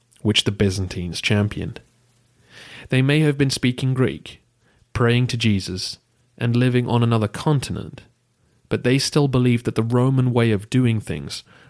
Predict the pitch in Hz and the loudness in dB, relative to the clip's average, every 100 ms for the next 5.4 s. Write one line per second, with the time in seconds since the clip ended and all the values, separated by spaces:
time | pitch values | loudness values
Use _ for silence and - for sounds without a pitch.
0 | - 107 101 98 95 95 - 113 104 101 | 0 4 4 4 4 0 -4 2 4 6
1 | 87 69 58 - - - - - - - | 4 0 -2 -4 -4 -4 -4 -8 -10 -10
2 | - - _ _ _ _ _ _ _ - | -14 -18 _ _ _ _ _ _ _ -20
3 | - - 147 160 156 143 135 127 - 117 | -16 -4 2 4 4 4 4 2 2 -2
4 | 92 - - - - 104 110 110 104 95 | -2 -4 -8 -6 -4 0 2 2 0 -2
5 | - 107 87 - | -2 -4 -4 -14